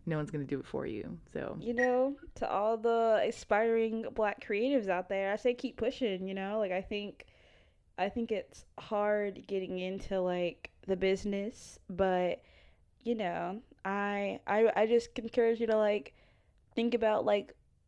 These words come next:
Speaker 2: a younger version of you who probably definitely, like, needs your voice and your body in that space, you know? And also, I just kinda think that, like,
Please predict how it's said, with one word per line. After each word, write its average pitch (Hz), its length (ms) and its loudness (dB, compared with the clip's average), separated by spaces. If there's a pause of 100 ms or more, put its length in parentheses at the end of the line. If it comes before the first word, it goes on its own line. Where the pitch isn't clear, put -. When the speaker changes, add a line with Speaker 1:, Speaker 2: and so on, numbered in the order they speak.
(480)
Speaker 2:
a 202 60 4
younger 214 260 2
version 214 320 2
of 202 80 0
you 196 580 -2
who 208 80 -4
probably 196 760 2
definitely, 190 600 -2
like, 175 480 0 (540)
needs 190 400 -4
your 202 140 2
voice 180 640 2 (120)
and 170 760 -2
your 180 680 4 (120)
body 170 580 -2
in 175 140 -2
that 170 180 -4
space, 165 560 2
you 170 180 -2
know? 170 360 -2 (520)
And - 160 0
also, 262 320 2
I 208 80 4
just 202 160 -4
kinda 202 240 0
think 185 360 -4
that, - 180 2
like, - 480 -4